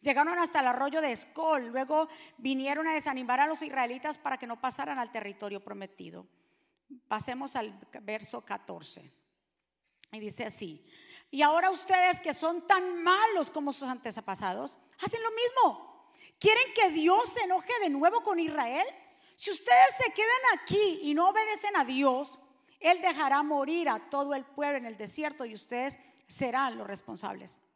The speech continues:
Entonces los de la tribu de Rubén, los de Galat, le contestaron a Moisés,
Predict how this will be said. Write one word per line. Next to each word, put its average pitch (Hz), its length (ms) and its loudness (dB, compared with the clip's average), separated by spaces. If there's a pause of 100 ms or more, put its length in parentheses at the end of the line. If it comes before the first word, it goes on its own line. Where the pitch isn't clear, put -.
(320)
Entonces 214 580 -12
los 220 160 -10
de 214 60 -10
la 202 140 -4
tribu 254 260 -8
de 247 100 -2
Rubén, 202 560 -8 (160)
los 190 160 -14
de 190 120 -14
Galat, 196 340 -4 (380)
le 190 80 -14
contestaron 180 500 -12
a 190 60 -12
Moisés, 175 480 -18